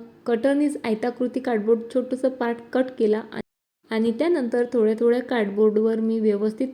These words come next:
फेविकॉल अप्लाय केला. फेविकॉल अप्लाय करताना मी त्यात थोडंसं पाणी मिक्स केलेलं आहे, म्हणजे ते इझिली अप्लाय होतं. आणि त्यानंतर अशा प्रकारे कार्डबोर्ड आपल्याला या गिफ्ट पेपरने व्यवस्थित रॅप करून घ्यायचं आहे.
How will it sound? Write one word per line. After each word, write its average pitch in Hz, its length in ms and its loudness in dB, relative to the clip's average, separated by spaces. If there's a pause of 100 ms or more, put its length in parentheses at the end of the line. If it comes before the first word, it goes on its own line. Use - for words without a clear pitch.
फेविकॉल 233 520 2
अप्लाय 214 420 -2
केला. 208 320 -2 (460)
फेविकॉल 233 400 4
अप्लाय 262 260 0
करताना 226 420 -2
मी 220 140 0
त्यात 226 160 -4
थोडंसं 330 480 0
पाणी 247 320 -2
मिक्स 240 280 -6
केलेलं 220 400 0
आहे, 226 240 -4 (360)
म्हणजे 220 200 4
ते 254 340 -2
इझिली 233 420 4
अप्लाय 233 340 2
होतं. 220 300 -2 (360)
आणि 208 180 -2
त्यानंतर 226 480 -2 (120)
अशा 233 180 -2
प्रकारे 226 360 -2
कार्डबोर्ड 220 560 0
आपल्याला 220 360 0
या 214 160 4
गिफ्ट 233 560 0
पेपरने 214 440 2
व्यवस्थित 214 480 0
रॅप 220 340 -2
करून 262 240 4
घ्यायचं 214 340 -2
आहे. 208 200 -2